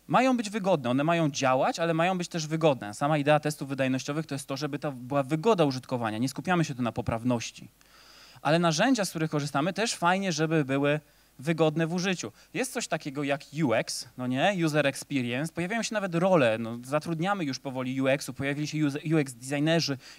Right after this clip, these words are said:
U X architekci. Kładziemy na to nacisk, prawda? Żeby aplikacje były ładne, wygodne w użyciu, intuicyjne. Tymczasem, jak popatrzymy sobie na JMetera,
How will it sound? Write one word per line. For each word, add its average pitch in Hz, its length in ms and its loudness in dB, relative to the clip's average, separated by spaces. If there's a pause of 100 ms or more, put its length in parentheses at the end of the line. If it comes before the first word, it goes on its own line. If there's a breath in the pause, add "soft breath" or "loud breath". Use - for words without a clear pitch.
U 147 80 2
X 151 160 -2
architekci. 156 580 -4 (320 loud breath)
Kładziemy 233 360 0
na 214 120 0
to 185 140 0
nacisk, 147 500 2
prawda? 156 400 0
Żeby 156 400 0 (120)
aplikacje 160 520 -2
były 135 220 -2
ładne, 175 560 2 (260 soft breath)
wygodne 165 460 0
w 151 60 -4
użyciu, 156 380 -2 (240 loud breath)
intuicyjne. 160 720 0 (360 soft breath)
Tymczasem, 277 800 4 (180)
jak 170 140 2
popatrzymy 190 380 2
sobie 240 200 -2
na 202 160 4
JMetera, 160 600 6